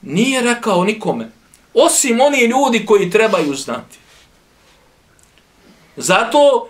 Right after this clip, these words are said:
ne mora uvijek značiti, kada se određena vijest ne govori,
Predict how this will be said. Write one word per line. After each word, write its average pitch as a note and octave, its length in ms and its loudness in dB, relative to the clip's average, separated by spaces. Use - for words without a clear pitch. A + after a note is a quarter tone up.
ne F3+ 380 -2
mora C4+ 360 4
uvijek B3 460 -2
značiti, A#3+ 1040 -2
kada E3 260 2
se E3+ 160 0
određena G#3 580 2
vijest G#3+ 400 0
ne F3 120 -2
govori, G3 600 2